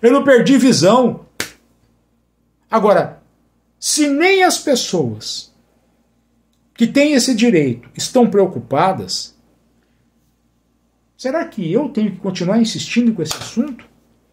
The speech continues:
Que já tá cansativo, que eu já disse que não é nem novela. É um s-,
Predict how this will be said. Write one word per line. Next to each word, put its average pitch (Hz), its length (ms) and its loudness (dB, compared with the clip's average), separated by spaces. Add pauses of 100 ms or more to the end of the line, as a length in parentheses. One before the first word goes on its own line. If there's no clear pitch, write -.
(920)
Que 170 120 -14
já 190 180 -2
tá 233 180 0
cansativo, 233 880 -2
que - 80 -8
eu 202 60 0
já 202 100 0
disse 226 220 -2
que 240 60 0
não 220 80 6
é 226 40 6
nem 302 120 0
novela. 170 680 2 (1000)
É 269 40 -18
um 247 120 -10
s-, - 480 -8